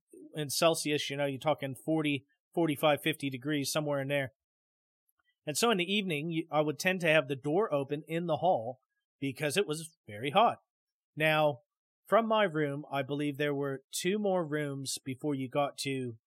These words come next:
kinda like the, there was a bit, there was a door that went outside and a little bit of a, uh, landing, but it was like,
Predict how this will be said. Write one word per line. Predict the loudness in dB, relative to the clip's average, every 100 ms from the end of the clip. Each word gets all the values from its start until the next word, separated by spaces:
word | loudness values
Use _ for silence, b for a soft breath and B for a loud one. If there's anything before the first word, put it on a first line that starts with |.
| _ _ _ _ _ _ _ _ _ _ _
kinda | -2 0 2
like | 0 -4 -4
the, | -4 -4 -6 -10 _ _ _ _ -8
there | -4
was | -4 -4
a |
bit, | -2 -4 -2
there | -4 -2
was | -4
a | -2
door | -2 0
that | -2
went | -2
outside | -4 -4 -2 0 -2 -8 _ _ -8
and | -4
a | -2
little | 0 0
bit | -2 -4
of | -2 -2 -2
a, | -2 -4 -8 _ _ _ _ _ _ _ _ -4
uh, | -2 -2 -2
landing, | 2 2 2 0
but | -2 -2
it | -2
was | -2 0
like, | 0